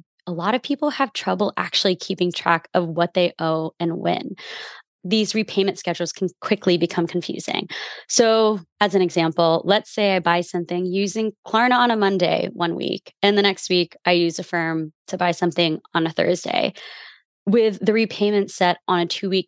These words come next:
basis from the date of that purchase, I could automatically be charged on a Monday one week, a Thursday the following week. Now imagine you're making a number of purchases on different days of the week with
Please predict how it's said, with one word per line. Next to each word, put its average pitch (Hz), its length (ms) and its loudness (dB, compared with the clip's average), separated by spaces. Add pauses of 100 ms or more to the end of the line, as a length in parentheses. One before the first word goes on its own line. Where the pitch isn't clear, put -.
basis 180 580 -4
from 233 300 2
the 262 120 2
date 196 400 0
of 180 100 2
that 170 240 0
purchase, 240 560 -2 (480)
I 196 180 4
could 220 300 -2 (100)
automatically 185 760 0
be 180 140 -4
charged 165 540 -2
on 175 120 2
a 165 40 2
Monday 202 320 2
one 180 240 2
week, 170 300 0 (100)
a 180 60 -8
Thursday 202 420 0
the 175 100 -2
following 160 420 -4
week. 156 340 -6 (500)
Now 208 160 4
imagine 208 460 4
you're 240 140 2
making 185 400 2
a 180 40 4
number 196 320 2
of 208 140 -2
purchases 165 800 -2
on 165 160 -4
different 214 300 0
days 196 200 0
of 175 60 -10
the 185 100 -2
week 170 320 0
with 175 320 -2